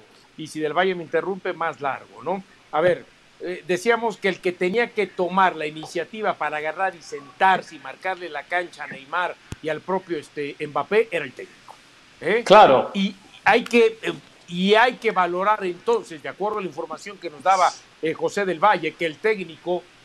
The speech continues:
Speaker 1: respaldado por Luis Campos, por supuesto, pero es el técnico el que la toma. Y cuando todo mundo pensábamos, antes de que, cuando fue nombrado Galtier, decíamos, "No, es que no va a poder con estas estrellas,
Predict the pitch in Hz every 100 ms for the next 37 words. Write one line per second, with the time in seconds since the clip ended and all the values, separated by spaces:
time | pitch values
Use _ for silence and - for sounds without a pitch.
0 | - 226 - 165 139 170 202 214 170 139
1 | 170 - 165 175 - 147 135 120 170 170
2 | 240 190 233 214 - 247 320 233 156 139
3 | 117 - 110 - - - - 240 233 233
4 | 214 - 349 339 311 302 285 - 214 190
5 | 226 180 151 147 151 - - 170 190 233
6 | 247 214 185 180 - - - 185 170 233
7 | 269 214 226 233 208 170 - 220 196 175
8 | 156 220 190 185 226 196 165 196 202 214
9 | 160 170 196 165 185 190 165 143 - 226
10 | 262 240 220 208